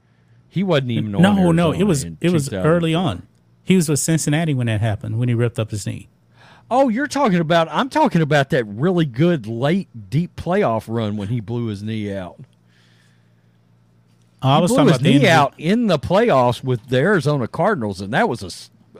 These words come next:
Speaker 1: probably
Speaker 2: I
Speaker 1: a
Speaker 2: was talking
Speaker 1: Super
Speaker 2: about the
Speaker 1: Bowl
Speaker 2: injury
Speaker 1: team.
Speaker 2: he had with the Bengals.
Speaker 1: Oh, yeah, the, the, that one, the original injury he
Speaker 2: Yes,
Speaker 1: had.
Speaker 2: yes.
Speaker 1: Um,
Speaker 2: He, he was, he had an M V P-like season,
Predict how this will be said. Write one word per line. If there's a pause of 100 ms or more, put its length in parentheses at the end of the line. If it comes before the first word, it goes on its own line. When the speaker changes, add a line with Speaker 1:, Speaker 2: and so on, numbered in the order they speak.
(160)
Speaker 1:
probably
Speaker 2:
I
Speaker 1:
a
Speaker 2:
was
talking
Speaker 1:
Super
Speaker 2:
about
the
Speaker 1:
Bowl
Speaker 2:
injury
Speaker 1:
team.
Speaker 2:
he
had
with
the
Bengals. (1160)
Speaker 1:
Oh,
yeah,
the,
the, (100)
that
one, (260)
the
original
injury
he
Speaker 2:
Yes,
Speaker 1:
had.
Speaker 2:
yes.
Speaker 1:
Um, (140)
Speaker 2:
He,
he
was, (400)
he
had
an
M
V
P-like
season,